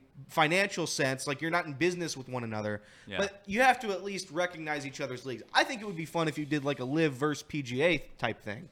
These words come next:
Speaker 2: That'd be the most watched event of the year if they did a Ryder Cup that was similar
Speaker 1: Correct.
Speaker 2: to P G A versus Live. The only thing about this Live P G A thing, and I don't know how many people actually, you know, really genuinely care, um,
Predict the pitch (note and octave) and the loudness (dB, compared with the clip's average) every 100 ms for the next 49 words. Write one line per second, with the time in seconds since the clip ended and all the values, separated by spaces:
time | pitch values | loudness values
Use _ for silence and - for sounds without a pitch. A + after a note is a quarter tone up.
0 | G#2 B2 C#3+ F3+ D#3 C#3+ C#3 C3 - A#2+ | -2 0 2 2 0 0 0 0 -4 0
1 | B2 C3+ A#2+ - A#2 B2 A#2+ G#2 F2 F2 | 4 4 2 -6 0 2 2 0 -6 -4
2 | G#2+ G#2 F2 - G2 G2 F#2+ F#2 G2 F#2+ | 0 2 2 0 -2 0 0 2 2 2
3 | - F2 D#2+ E2+ D2+ E2+ G#2 G3 C4 G#2 | -2 -6 -4 -4 -4 -4 -4 0 0 0
4 | G2+ F2+ E2+ E2 A2 F#2 F#2+ F2 E2 E2 | -2 -6 -4 -4 -4 -6 -4 -4 -4 -6
5 | D#2 G#2+ A#2+ F#2 D#2+ A2+ D#3 D3+ A2+ C#3+ | -8 -2 0 0 0 2 4 4 4 2
6 | B2+ G#2+ G#2 G2 F2 F#2 F#2 - A2 A2 | 2 2 4 4 0 -6 -8 -4 -2 0
7 | F#2+ - A2+ F2 F2 F#2+ - F#2 F2 E2 | -2 -6 -8 -6 -2 -2 0 -4 -4 -8
8 | - - - - - - - - - - | -18 -20 -20 -20 -20 -20 -20 -20 -20 -12
9 | - C4+ C4+ G#3 D#3+ E3 D#3+ C#3+ D#3 C3+ | 4 10 10 12 12 12 8 2 6 8
10 | C3 - C3+ B2 A#2 A2+ C3 B2 G#2+ F#2 | 8 4 2 4 4 4 4 4 2 -2
11 | A#2 B2 B2+ A2+ G#2+ - G#2+ G2+ G#2+ A#2 | 0 2 2 2 0 0 2 6 6 4
12 | A2+ - A2+ A2+ A2 G#2+ G#2 G2+ | 0 -4 0 4 4 2 0 -4